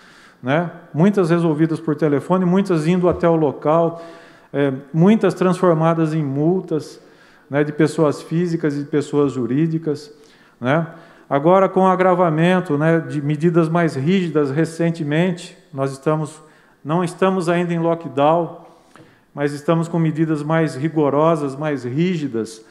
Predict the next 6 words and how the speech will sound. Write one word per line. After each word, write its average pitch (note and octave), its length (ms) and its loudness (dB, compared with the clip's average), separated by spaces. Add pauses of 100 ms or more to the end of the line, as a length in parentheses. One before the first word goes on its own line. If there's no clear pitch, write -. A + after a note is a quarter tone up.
(440)
por D3 140 0
duas E3 300 0
semanas. E3 760 -4 (880)
É, B2 540 2 (460)
nós D3+ 220 2
já E3+ 300 4